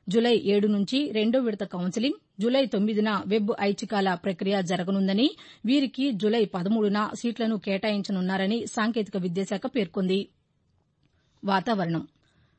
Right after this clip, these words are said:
పశ్చిమ మధ్య బంగాళాఖాతంలో ఏర్పడిన వాయుగుండం ఇరవై నాలుగు గంటల్లో తుపానుగా మారే అవకాశం ఉందని విశాఖలోని తుపాను హెచ్చరికల కేంద్రం తెలిపింది.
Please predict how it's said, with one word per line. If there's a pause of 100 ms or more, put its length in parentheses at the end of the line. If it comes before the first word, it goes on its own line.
(260)
పశ్చిమ
మధ్య
బంగాళాఖాతంలో
ఏర్పడిన
వాయుగుండం
ఇరవై
నాలుగు
గంటల్లో
తుపానుగా
మారే
అవకాశం
ఉందని
విశాఖలోని
తుపాను
హెచ్చరికల
కేంద్రం
తెలిపింది.